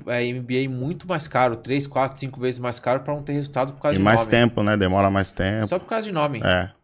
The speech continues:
Speaker 1: Só, "Ah, eu quero ter o nome aqui." Nome já era, tá acabando,
Speaker 2: Já,
Speaker 1: cada
Speaker 2: já se
Speaker 1: vez
Speaker 2: foi.
Speaker 1: mais, é o mais
Speaker 2: Faculdade, igual
Speaker 1: conhecimento.
Speaker 2: faculdade, faculdade, eu falo pra galera.
Speaker 1: O is-, o, assim, quem que ge-, quem que as pessoas mais acompanham pra investir?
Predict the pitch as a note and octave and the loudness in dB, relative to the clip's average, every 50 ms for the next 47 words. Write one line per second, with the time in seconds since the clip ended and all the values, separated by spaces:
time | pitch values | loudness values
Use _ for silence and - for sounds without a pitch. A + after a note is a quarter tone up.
0 | _ _ - D3 D#3+ G3 G#3+ G3+ D#3+ C3+ C3+ - D3+ D#3+ E3 E3 - F3 F3 E3+ | _ _ -12 -10 -8 -6 -4 -2 -2 -4 0 0 0 0 0 -2 -4 -4 -2 -2
1 | D#3+ D#3 D3 C#3+ C#3 B2+ C3 - C3 A#2+ A2+ A2+ - - _ _ _ _ _ - | -2 0 0 0 -2 -4 -6 -6 -6 -6 -6 -8 -12 -18 _ _ _ _ _ -8
2 | C3+ C#3 - F#3+ - - C4+ A#3+ C3 B2 C#3+ C#3 A#2+ C#3+ B2+ - - F3 D#3 C3+ | -6 -6 -6 -6 -6 -4 -2 0 2 2 2 2 0 -4 -8 -6 -6 -6 -4 -2
3 | C3+ C#3 C3 B2+ A#2+ A2+ A#2+ C3+ C#3 D3+ F3+ F#3 - F#2+ F#2+ G2 G2+ - - - | 0 2 4 4 6 6 4 4 4 2 0 2 4 4 4 6 4 2 2 4
4 | - A2+ C3 C3+ A#2+ G#2+ G2+ G2+ G#2+ A#2 B2 A2+ G#2 G2 G#2+ A2 A#2 - C3 B2+ | 4 6 6 6 8 8 10 12 12 12 12 10 8 8 8 6 6 4 2 4
5 | - A2+ G#2 F#2 G2+ A#2 A#2 - - A2 G#2+ - A2 G#2 G2 G#2+ A2+ A2+ B2+ B2 | 4 4 6 6 6 6 4 2 0 -2 -2 0 0 2 2 2 4 2 2 2
6 | - A2+ G#2+ A2+ - - G#2 F#2+ F#2 F2 F2 F2+ F#2 G2 F#2+ F#2 - - - D3+ | 2 4 2 4 4 4 4 6 6 6 6 6 6 4 2 0 -4 -10 -10 -6
7 | C#3 D3+ E3 D#3+ D#3+ D3 - B2+ A2+ B2 - - - D#3+ C3+ A2+ - - _ _ | -4 -4 -4 -4 -6 -10 -12 -12 -10 -8 -6 -4 -4 -4 -6 -8 -10 -14 _ _
8 | - G3 A3+ A3 - - G3 D#3 B2+ C#3+ C#3+ C#3+ C#3+ - E3+ A#3 G#3 - - G#3+ | -6 -6 -6 -8 -10 -12 -10 -4 -2 -2 -2 -2 -2 -4 -4 -4 -4 -8 -4 -2
9 | G3 D#3+ C3 G2+ - - _ - B2 A#2+ - - C#3 C#3+ - D#3+ D#3 C3+ C3+ D#3 | -2 -2 -2 -4 -8 -16 _ -16 -16 -12 -8 -6 -4 -2 0 0 0 0 0 0
10 | F3 F#3+ F#3 F3 F3 - D#3 D3 - D3 C#3+ C#3+ C#3+ C#3 C3+ C3+ C3 B2 A#2 C3 | 0 2 2 0 -2 -4 -6 -4 -2 -2 -2 -2 -2 -2 -2 -2 -2 -2 -2 -4
11 | B2 - - A#2 G#2 F#2+ F#2+ | -4 -4 -6 -8 -10 -10 -12